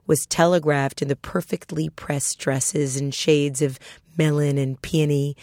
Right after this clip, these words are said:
the colors of India, matching hats and crisp white gloves. But Michelle takes style diplomacy to a whole new level, using her every gesture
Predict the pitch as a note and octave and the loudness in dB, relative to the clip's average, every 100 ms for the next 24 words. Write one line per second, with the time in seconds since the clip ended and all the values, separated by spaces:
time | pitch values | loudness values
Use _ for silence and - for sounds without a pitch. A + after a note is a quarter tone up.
0 | - - _ C#3+ - D#3+ D3+ D3 - C#3+ | -20 -20 _ -6 4 4 4 0 0 0
1 | D3 C#3+ C#3 C#3+ C#3+ - D#3 B2+ D3 C#3+ | 2 2 2 0 -2 -2 -4 -4 -2 -4
2 | - D3 C#3+ - D3+ - - D3 C3 - | -4 -4 -4 -4 -4 -4 -4 -4 -4 -6
3 | - C#3+ C3 C3 C3 - - - - - | -4 -2 -2 -4 -6 -8 -12 -20 -20 -20
4 | - - E3+ F3 - C#4+ - G#3+ - - | -20 0 2 2 -2 -4 0 0 0 2
5 | E3 D#3+ D#3 D#3 E3 E3 D#3 C#3+ - D3 | 4 4 2 -2 0 0 0 -4 -4 -6
6 | - - F#3 F3 D#3 C#3+ C3+ C#3 C3+ - | -6 0 2 2 2 2 2 0 -2 -10
7 | - - D#3 D#3 C#3+ D#3 D#3+ D#3+ E3 E3 | -16 -4 0 2 0 0 0 0 0 0
8 | C#3 C#3 C3+ - - C#3+ C3+ | 0 0 0 -2 -2 -2 -2